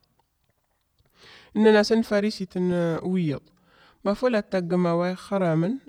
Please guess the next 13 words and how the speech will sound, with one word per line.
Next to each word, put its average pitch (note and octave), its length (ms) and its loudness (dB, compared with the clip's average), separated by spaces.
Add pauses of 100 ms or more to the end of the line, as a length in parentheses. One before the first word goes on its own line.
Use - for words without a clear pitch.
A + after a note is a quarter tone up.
(280)
أهل F#3 300 0
نسبت. - 580 -6 (300)
إنها F3+ 340 2
سن F3 200 -2
عيسى. D3+ 340 -6 (920)
وارتغري A3 480 0
مولا G#3+ 340 2
واي G#3 280 2
قا F#3 180 -2
داود F3 460 -2
أهل G3+ 260 -2
وات F#3 420 -4
ينغالاز، F3 800 -4